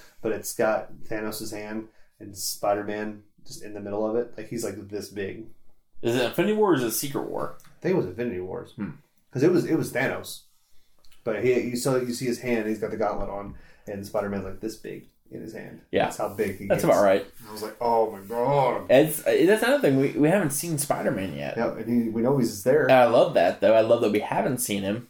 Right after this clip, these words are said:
Speaker 2: 'cause that makes me, like, way more excited to
Speaker 1: I know,
Speaker 2: see him.
Speaker 1: and I, I'm sure in Civil War he's only gonna be in it for, like, five minutes.
Speaker 2: Fifteen minutes, maybe. He's gonna have a fight at, in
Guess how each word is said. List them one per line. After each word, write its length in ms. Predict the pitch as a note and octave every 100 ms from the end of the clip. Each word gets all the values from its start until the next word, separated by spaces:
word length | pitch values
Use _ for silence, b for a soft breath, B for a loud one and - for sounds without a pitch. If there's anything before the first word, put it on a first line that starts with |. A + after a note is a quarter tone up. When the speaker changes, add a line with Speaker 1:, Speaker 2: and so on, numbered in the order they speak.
| _
Speaker 2:
'cause 120 | G#2
that 120 | G#2+
makes 220 | G#2 G#2
me, 180 | G#2 F#2+
like, 260 | C2+ F#2 G2
way 300 | G2+ G#2 G#2+
more 240 | G#2+ G2+ -
excited 300 | - A2+ G#2+
to 60 | B2+
Speaker 1:
I 80 | E3
know, 200 | G3+ F3
Speaker 2:
see 20 |
him. 40 | C#3
Speaker 1:
and 80 | A#2+
I, 60 |
I'm 220 | A#2+ C3+ C3+
sure 260 | F3 D#3
in 120 | A#2+
Civil 300 | G#2+ B2+ A2
War 180 | G#2 G2+
he's 120 | A2
only 160 | A2 G#2+
gonna 160 | G2 F#2+
be 100 | G2
in 60 |
it 100 | F2+
for, 100 | -
like, 260 | F2+ - - _ - - - - -
five 240 | - -
minutes. 320 | F#2+ F2+ -
Speaker 2:
Fifteen 400 | - F3+ - D3+
minutes, 300 | B2 A2 G#2
maybe. 260 | G#2 G2+ G2+
He's 140 | -
gonna 160 | - C3
have 100 | A#2
a 60 | F2+
fight 280 | - F3+ B2+
at, 100 | -
in 100 | -